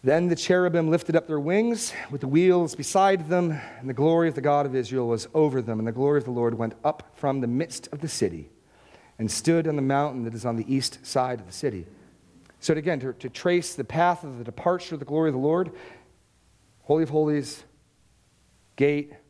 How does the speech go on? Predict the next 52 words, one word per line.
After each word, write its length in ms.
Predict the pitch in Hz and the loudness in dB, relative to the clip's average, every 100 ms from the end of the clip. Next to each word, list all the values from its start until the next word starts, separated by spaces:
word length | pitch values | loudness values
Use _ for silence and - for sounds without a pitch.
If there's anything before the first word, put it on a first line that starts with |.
| - | -20
the 60 | 98 | -16
court, 500 | - 151 147 143 - - _ | 0 2 2 0 -14 -20 _
the 180 | - 156 | -4 -4
east 220 | - - | -4 -2
gate, 480 | 139 135 - - - | -2 -2 -8 -12 -2
down 180 | 135 | -2
the 60 | 147 | -2
Kidron 400 | - 143 147 135 | -4 -2 -2 -2
Valley, 400 | 127 123 120 113 - - - | -2 0 0 -4 -10 -10 -4
up 340 | 139 - - | -4 -4 -12
to 140 | - 139 | -4 -2
the 240 | 131 120 - - | -2 -4 -8 -4
mount 400 | 127 127 127 - _ _ _ _ _ _ _ _ _ _ - | -4 -2 -8 -16 _ _ _ _ _ _ _ _ _ _ -8
that 80 | |
is 60 | 131 | -4
on 80 | 131 | -2
the 100 | 147 | -2
east 140 | 147 | 0
side 160 | 151 131 | 0 0
of 20 | |
the 60 | 127 | -4
city. 220 | 139 120 | -6 -4
Does 100 | 113 | -2
anyone 240 | 165 180 | 0 2
know 100 | 151 | 2
what 100 | 151 | 0
the 60 | 135 | 0
mount 260 | 123 131 | -2 -2
on 60 | 123 | -4
the 80 | 123 | -6
east 120 | 123 | -2
side 100 | 143 | -4
of 80 | 127 | -4
the 40 | |
city 280 | 113 131 113 | -4 -2 0
is? 260 | 127 - - - _ - - - - - - - _ _ _ _ _ _ _ - - - - - - - | -2 -6 -16 -20 _ -20 -20 -20 -20 -20 -20 -20 _ _ _ _ _ _ _ -20 -20 -20 -20 -20 -20 -2
This 180 | 147 147 | -2 0
is 160 | 165 - | -4 -4
the 80 | 143 | -4
exact 540 | 117 135 139 151 - | -2 0 0 0 -8
path 380 | 127 123 113 - | -6 -4 -4 -8
in 160 | 131 127 | -8 -4
reverse 540 | 120 104 113 110 110 | -4 -4 -2 -4 -6
that 160 | 113 - | -14 -8
the 60 | |
Lord 200 | 101 107 | -2 -2
Jesus 420 | 104 110 104 104 - | -2 -4 -4 -6 -6
takes 500 | 104 90 90 - - | -6 -6 -6 -8 -6
on 140 | 110 | -8
the 40 | 98 | -8
triumphal 580 | - 107 120 110 - 92 | -6 -4 -4 -8 -10 -8
entry 480 | 101 90 85 87 | -8 -8 -12 -16